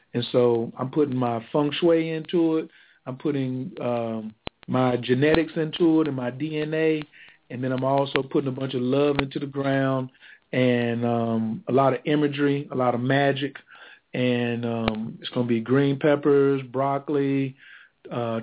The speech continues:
turnip greens, mustard greens, onions, everything that I is in the,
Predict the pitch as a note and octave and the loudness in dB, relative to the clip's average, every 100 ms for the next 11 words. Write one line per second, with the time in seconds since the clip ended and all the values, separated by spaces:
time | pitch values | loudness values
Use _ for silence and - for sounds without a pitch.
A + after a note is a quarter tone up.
0 | - D3 D3 C#3+ C#3+ C#3+ C3+ C#3 C#3 C#3 | -4 -2 -2 -2 0 0 0 0 0 -2
1 | C#3+ C#3 C#3+ C#3 C#3 C#3 C#3 - - D#3 | -4 -2 0 2 2 0 -4 -10 -6 2
2 | C#3 C#3+ C#3+ C#3+ C#3+ C#3 _ _ _ D#3+ | 4 4 2 2 -2 -8 _ _ _ 0
3 | E3+ F#3+ F#3 F3 E3 D#3+ D#3 D3 - - | 2 0 2 4 2 2 -2 -6 -10 -10
4 | C#3 D3 C#3 C3 | -6 -4 -2 -2